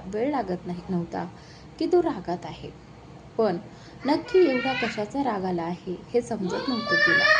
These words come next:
ती एकदा त्याने पकडलेल्या, पकडलेल्या हाताकडे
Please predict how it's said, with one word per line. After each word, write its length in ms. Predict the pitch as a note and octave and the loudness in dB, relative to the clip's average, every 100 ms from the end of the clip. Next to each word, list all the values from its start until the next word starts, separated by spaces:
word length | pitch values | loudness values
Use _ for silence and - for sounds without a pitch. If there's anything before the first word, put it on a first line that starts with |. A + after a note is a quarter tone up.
| D5+ D4 - - - - | 4 2 0 -12 -18 2
ती 120 | E4 D#4+ E4 - - A3 | 6 6 6 -2 -2 2
एकदा 380 | B3 A3+ E4 F4+ | 4 6 6 6
त्याने 400 | D#4 B3 A3 G#3+ C4+ - | 4 2 0 -4 -8 -8
पकडलेल्या, 640 | G3+ G3+ G#3 G3+ F3 E3+ E3 - - - - - - G#4 - | -6 -2 -2 0 0 -2 -6 -10 -12 -16 -16 -16 -12 -8 0
पकडलेल्या 640 | B3+ B3+ D#4+ D4+ C#4+ C#4 C#4+ | 2 4 4 4 4 4 2
हाताकडे 640 | C#4 C4+ A3+ A3+ B3+ B3 | 2 0 0 0 2 2